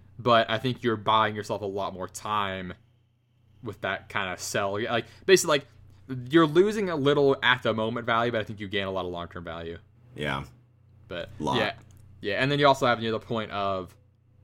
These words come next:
Speaker 1: again, the short off season for Clyde. He's got a lot more time to learn the offense.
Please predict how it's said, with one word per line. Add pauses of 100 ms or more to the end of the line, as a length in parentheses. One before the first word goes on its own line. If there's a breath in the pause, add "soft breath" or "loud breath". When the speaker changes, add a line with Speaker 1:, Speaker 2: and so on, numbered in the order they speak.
(140)
Speaker 1:
again, (600)
the
short
off
season
for
Clyde. (160)
He's
got
a
lot
more
time
to
learn
the
offense.